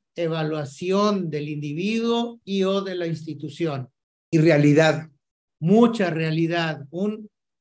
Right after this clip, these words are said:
Speaker 1: un, eh, hay que ir a algún supermercado y comprarse unos siete kilos de realidad para tomárselos, este, a cucharadas rápido, porque si no,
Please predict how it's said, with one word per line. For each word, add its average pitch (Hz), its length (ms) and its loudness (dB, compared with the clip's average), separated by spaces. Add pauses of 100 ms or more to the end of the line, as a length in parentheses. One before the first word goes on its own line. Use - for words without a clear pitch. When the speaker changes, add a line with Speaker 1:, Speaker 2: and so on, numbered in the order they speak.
Speaker 1:
un, 175 680 -8
eh, 147 380 -16
hay 170 220 -4
que 196 120 0
ir 202 380 0 (340)
a 139 380 -8
algún 180 640 -4
supermercado 156 760 -4
y 208 100 -2
comprarse 175 500 -4
unos 180 200 -4
siete 202 300 -2
kilos 202 520 -2
de 185 220 -2
realidad 175 680 -2 (440)
para 208 600 -2
tomárselos, 190 960 -6
este, 143 340 -10
a 135 140 -8
cucharadas 165 720 -4
rápido, 139 560 -6
porque 135 320 -10
si 156 180 -10
no, 190 460 0